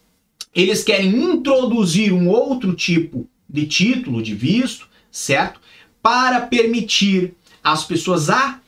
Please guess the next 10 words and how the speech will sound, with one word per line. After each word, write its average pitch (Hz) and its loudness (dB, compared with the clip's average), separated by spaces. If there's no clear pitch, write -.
chegarem 220 2
em 156 0
Portugal 170 0
e 247 2
aqui 254 0
procurarem 123 0
um 107 -6
emprego, 87 -8
OK? - -2
Porque 220 0